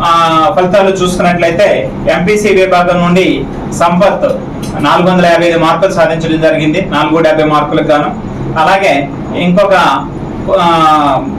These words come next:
అబ్బాయి జి కార్తిక్ సాయి నాలుగు వందల నలభై ఏడు మార్కులు సాధించడం జరిగింది. అలాగే బైపీసీ నుంచి నాలుగు వందల పదకొండు,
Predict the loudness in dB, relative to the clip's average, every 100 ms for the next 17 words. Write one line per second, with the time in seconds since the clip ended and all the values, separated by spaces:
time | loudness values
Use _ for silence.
0 | -4 -2 2 2 2 2 -2 -2 0 0
1 | 2 2 0 -2 -2 0 0 -2 -6 -8
2 | -2 0 2 2 2 2 2 2 2 2
3 | 0 0 0 0 0 -2 -2 0 0 0
4 | 0 -2 -6 -8 -8 -4 0 2 2 2
5 | 0 2 0 0 0 0 0 0 0 -2
6 | -6 -8 -6 -2 0 2 2 2 2 2
7 | 0 0 0 0